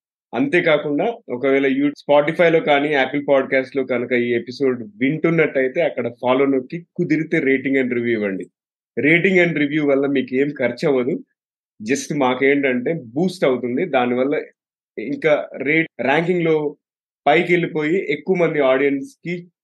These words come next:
చేరువ అవుతుంది. ఎందుకంటే మేము ఎంతో కష్టపడి ఈ షోని ప్రొడ్యూస్ చేస్తున్నాం కాబట్టి దానికి తగ్గ ప్రతిఫలం దక్కుతుంది. మీ సలహాలు, సూచనలు, అభిప్రాయాలు కూడా మాకు ఈమెయిల్ ద్వారా చెప్పొచ్చు. అంతేకాకుండా మీకు కెరీర్ పరంగా, ఎడ్యుకేషన్ పరంగా ఏమైనా క్వశ్చన్స్ ఉంటే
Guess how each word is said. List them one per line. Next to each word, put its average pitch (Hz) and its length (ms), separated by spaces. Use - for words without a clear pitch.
చేరువ 160 220
అవుతుంది. 117 400
ఎందుకంటే 143 320
మేము 135 220
ఎంతో 135 220
కష్టపడి 135 460
ఈ 123 280
షోని 135 320
ప్రొడ్యూస్ 127 380
చేస్తున్నాం 123 380
కాబట్టి 117 380
దానికి 123 420
తగ్గ 123 200
ప్రతిఫలం 120 680
దక్కుతుంది. 98 540
మీ 151 140
సలహాలు, 147 520
సూచనలు, 143 460
అభిప్రాయాలు 127 460
కూడా 135 160
మాకు 120 280
ఈమెయిల్ 120 240
ద్వారా 117 200
చెప్పొచ్చు. 110 480
అంతేకాకుండా 180 640
మీకు 156 320
కెరీర్ 175 300
పరంగా, 165 280
ఎడ్యుకేషన్ 151 520
పరంగా 143 260
ఏమైనా 131 240
క్వశ్చన్స్ 131 520
ఉంటే 131 300